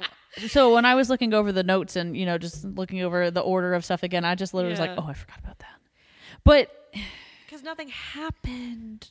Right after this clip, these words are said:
Speaker 2: Nothing really
Speaker 1: No,
Speaker 2: happened.
Speaker 1: but
Speaker 2: So you have Gallus, who are the champions, right? Which we're
Speaker 1: Which, why?
Speaker 2: which, again,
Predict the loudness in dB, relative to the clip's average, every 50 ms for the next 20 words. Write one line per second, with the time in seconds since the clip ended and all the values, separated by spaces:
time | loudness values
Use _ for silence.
0 | _ -10 -6 -6 -6 -6 -8 -10 -12 -10 -8 -4 -2 0 0 0 -2 -2 -4 -2
1 | -2 0 0 0 0 0 0 0 -2 -4 -8 -10 -10 -6 -2 0 2 2 2 0
2 | -2 -6 -6 -4 -2 -2 -2 -2 -2 -2 0 0 0 0 -2 -2 -2 -2 -2 -2
3 | -2 -4 -4 -4 -4 -4 -4 -4 -6 -8 -6 -4 -2 0 0 0 0 0 -2 -2
4 | -2 -2 0 0 0 -2 -2 -4 -4 -4 -4 -6 -8 -10 -10 -12 _ _ _ _
5 | -2 -2 -2 -2 -4 -12 -18 _ _ _ _ _ _ _ _ _ _ _ -10 -6
6 | -4 -2 -2 -2 -2 -4 -6